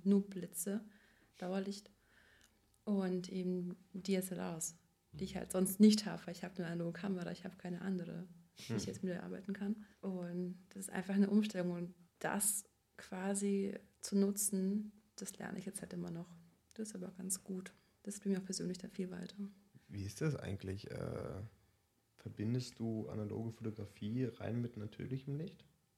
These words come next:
Speaker 2: Also
Speaker 1: Mhm.
Speaker 2: ist das für dich irgendwie so eine, so, gehört das zusammen?
Speaker 1: Für mich ja, muss ich sagen.
Speaker 2: Okay.
Speaker 1: Genau, ich habe schon probiert, das mit Blitzen zu machen, aber das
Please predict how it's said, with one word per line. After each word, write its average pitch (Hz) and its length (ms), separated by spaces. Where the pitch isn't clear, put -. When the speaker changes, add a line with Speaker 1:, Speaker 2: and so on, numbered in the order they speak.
Speaker 2:
Also 208 160
Speaker 1:
Mhm. 202 60
Speaker 2:
ist 202 160
das - 120
für - 140
dich 110 200
irgendwie 107 280
so 104 100
eine, 98 280
so, 92 360
gehört 113 240
das 113 160
zusammen? 104 460
Speaker 1:
Für 240 120
mich 254 200
ja, 180 180
muss 214 180
ich 196 120
sagen. 196 360
Speaker 2:
Okay. 123 300
Speaker 1:
Genau, 196 260
ich 196 160
habe 214 160
schon 208 200
probiert, 202 380
das 196 140
mit 190 120
Blitzen 202 300
zu 226 120
machen, 214 280
aber 190 200
das - 380